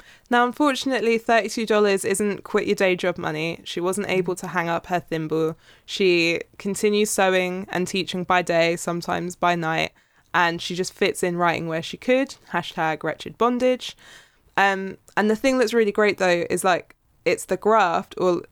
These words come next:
Speaker 1: the lack of immediate success. It doesn't, like, turn her off. And, like
Speaker 2: Mm-hmm.
Speaker 1: you're saying, she, you know, she's trying new things, she's doing this and that. But her ideas are still there and the talent is still there. And it's just, like, bubbling away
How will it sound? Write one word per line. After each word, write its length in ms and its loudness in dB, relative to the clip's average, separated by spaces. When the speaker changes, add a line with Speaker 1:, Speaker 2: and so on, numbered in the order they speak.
Speaker 1:
the 100 2
lack 260 2
of 300 -4
immediate 480 -2
success. 560 -2
It 100 -20
doesn't, 260 -2
like, 240 -4
turn 300 0
her 240 2
off. 400 -2
And, 160 0
like 260 0
Speaker 2:
Mm-hmm. 320 -8
Speaker 1:
you're 180 -2
saying, 500 0
she, 380 -4
you 80 -2
know, 240 -4
she's 240 0
trying 340 2
new 120 0
things, 420 0
she's 180 -10
doing 260 0
this 180 -8
and 100 -4
that. 260 0
But 360 2
her 600 2
ideas 540 2
are 40 -6
still 320 -2
there 220 0
and 140 -2
the 60 -8
talent 480 0
is 120 -6
still 240 -4
there. 180 -2
And 100 -8
it's 120 -8
just, 160 -8
like, 200 -2
bubbling 340 -2
away 420 0